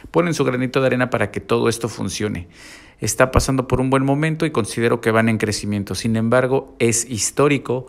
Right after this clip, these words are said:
debido a muchos testimonios de luchadores, que la compañía actúa de alguna manera negativa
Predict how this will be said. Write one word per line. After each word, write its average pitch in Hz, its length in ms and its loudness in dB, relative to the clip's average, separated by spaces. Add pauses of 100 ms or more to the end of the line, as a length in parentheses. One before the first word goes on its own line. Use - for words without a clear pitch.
(320)
debido 117 300 2
a 123 40 4
muchos 120 340 -2
testimonios 117 520 0
de 117 60 0
luchadores, 139 500 2
que 156 120 0
la 139 160 2
compañía 110 680 0 (420)
actúa 123 600 4
de 104 480 4
alguna 127 300 0
manera 127 340 0
negativa 117 600 -2